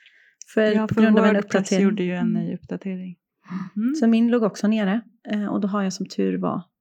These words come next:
Speaker 1: som, som tur är, min Loredana som gör all kod och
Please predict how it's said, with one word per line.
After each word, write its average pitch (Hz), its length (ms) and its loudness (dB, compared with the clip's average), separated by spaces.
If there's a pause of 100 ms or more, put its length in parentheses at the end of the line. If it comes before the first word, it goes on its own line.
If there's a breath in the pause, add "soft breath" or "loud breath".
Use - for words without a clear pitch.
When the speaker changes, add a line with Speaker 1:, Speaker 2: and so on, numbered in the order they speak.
(480)
Speaker 1:
som, 190 140 -2
som 190 180 -6
tur 214 260 -2
är, 214 400 -2
min 202 300 0
Loredana 196 600 -2 (160)
som 196 440 -4
gör 90 380 -4
all - 220 -4
kod - 340 -6
och - 200 -12